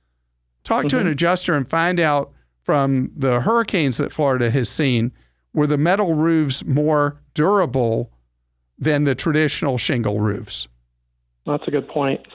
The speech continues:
Speaker 2: Citizens will probably know. <laughs>
Speaker 1: Yeah, that would be a good idea. They may even encourage you to do one or the other.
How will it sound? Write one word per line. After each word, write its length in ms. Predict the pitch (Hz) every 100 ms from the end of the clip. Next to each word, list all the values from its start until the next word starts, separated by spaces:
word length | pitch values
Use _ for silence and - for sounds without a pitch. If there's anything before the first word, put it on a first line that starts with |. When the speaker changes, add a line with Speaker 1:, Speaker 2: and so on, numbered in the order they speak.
| -
Speaker 2:
Citizens 480 | 156 143 - 143 135
will 120 | 143
probably 500 | 143 139 139 135 139
know. 360 | 139 139 135 139 - -
<laughs> 260 | 196 - - -
Speaker 1:
Yeah, 160 | 135 117
that 140 | 147
would 100 | 196
be 80 | 202
a 80 | 170
good 220 | 131 175
idea. 400 | 151 143 156 165
They 160 | 147 165
may 120 | 165
even 220 | 160 151
encourage 600 | 135 - - 247 220 -
you 120 | 165 127
to 100 | 120
do 200 | 135 131
one 280 | 123 123
or 100 | 113
the 180 | 110 120
other. 360 | 110 98 -